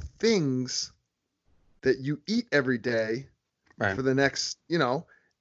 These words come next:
Speaker 1: that's, you just, now you just went grocery shopping one time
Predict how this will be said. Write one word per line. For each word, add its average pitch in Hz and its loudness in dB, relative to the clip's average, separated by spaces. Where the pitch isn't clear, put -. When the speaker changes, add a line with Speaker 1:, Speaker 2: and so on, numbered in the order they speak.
Speaker 1:
that's, 175 2
you 160 -4
just, 220 -2
now 147 2
you 135 0
just 139 -2
went 127 0
grocery 139 2
shopping 107 2
one 107 0
time 123 -2